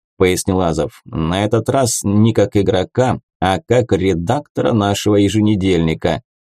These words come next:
«Тут все совсем просто», удивился я.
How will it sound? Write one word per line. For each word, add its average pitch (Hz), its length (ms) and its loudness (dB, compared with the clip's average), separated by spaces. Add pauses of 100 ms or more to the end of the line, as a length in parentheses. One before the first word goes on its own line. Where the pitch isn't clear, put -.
(1080)
«Тут 220 320 2
все - 420 2
совсем 143 760 2
просто», 151 480 2
удивился 104 580 2
я. 92 320 0